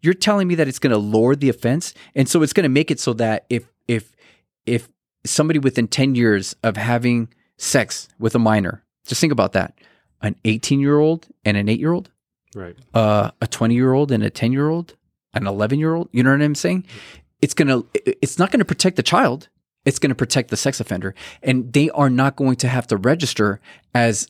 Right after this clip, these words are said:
Speaker 1: a child sex offender.
Speaker 2: Right. And that's mind-blowing.
Speaker 1: Yeah,
Speaker 2: Like
Speaker 1: and, and, and so, yeah, you know what I mean? Why does that happen? Because you have people in leadership that have given themselves over to watching things that are super inappropriate. And guess what? When a bill gets passed,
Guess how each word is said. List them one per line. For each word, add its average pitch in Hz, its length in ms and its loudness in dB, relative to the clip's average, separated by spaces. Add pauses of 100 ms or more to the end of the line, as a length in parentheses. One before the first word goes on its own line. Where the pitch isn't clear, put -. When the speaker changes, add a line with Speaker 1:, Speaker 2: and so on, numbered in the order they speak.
Speaker 1:
a 113 60 0
child 101 400 0
sex - 420 -6 (120)
offender. 92 420 -8 (100)
Speaker 2:
Right. 87 220 -16 (320)
And 107 120 -6
that's 107 200 -6 (320)
mind-blowing. 90 680 -10 (100)
Speaker 1:
Yeah, - 220 -2
Speaker 2:
Like - 100 -2
Speaker 1:
and, 151 240 0
and, 160 160 2
and 151 120 0
so, - 140 0 (160)
yeah, 262 280 0
you 131 100 -2
know 170 80 2
what 190 80 0
I - 20 -8
mean? 127 120 -6
Why 165 180 0
does 196 140 -2
that 185 140 0
happen? 156 440 -6 (360)
Because 185 280 0
you 214 80 2
have 214 280 0
people 175 460 -2
in 175 240 2
leadership 160 580 -2 (280)
that 123 240 0
have 117 360 -2 (640)
given 196 280 2
themselves 170 480 2
over 170 240 2
to - 160 -6
watching 113 480 -2
things 226 360 -2
that 120 140 2
are 113 80 -2
super 190 340 -2
inappropriate. 185 520 -2
And 151 100 -2
guess 196 180 -4
what? 247 220 -4 (380)
When 185 180 2
a 165 60 0
bill 175 200 2
gets 220 200 -2
passed, 226 560 -6